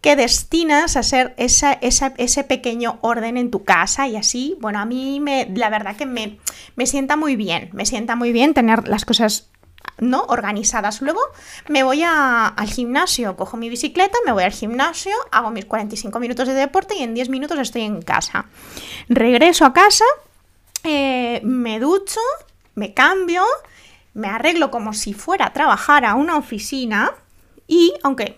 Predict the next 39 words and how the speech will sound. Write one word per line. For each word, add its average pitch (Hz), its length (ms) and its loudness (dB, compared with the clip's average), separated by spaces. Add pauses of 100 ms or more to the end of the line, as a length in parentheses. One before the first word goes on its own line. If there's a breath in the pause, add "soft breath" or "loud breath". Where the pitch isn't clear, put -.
(140)
muchas 240 340 -4
veces - 300 -8
utilizo 202 400 -8
un 202 140 -10
comfy 175 380 -4
look, 269 360 -2
un 220 140 -4
look 233 440 2 (360 loud breath)
muy 262 300 -6
cómodo 262 480 0 (420 loud breath)
para 214 140 2
estar 208 260 -2
en, 208 220 -6
para 208 180 2
estar 208 220 -2
en 165 100 -8
casa, 233 300 2 (160)
pero 226 400 0
me 220 100 2
arreglo, 185 540 -2
¿ok? 208 180 -6 (560 loud breath)
Y 294 140 8
luego, 330 580 8
em, 247 800 6 (180)
tengo 277 240 2
mi 277 220 0
otro 262 280 -2
bloque 320 320 -2
que 269 120 -2
es 240 100 -4
de 294 120 -2
trabajo 220 480 0
cuarenta 240 280 -2
y - 40 -6
cinco 262 220 -4
minutos. 233 600 -6 (500 loud breath)
Generalmente, 339 840 4 (240)
pues, 247 540 4
yo, 277 600 4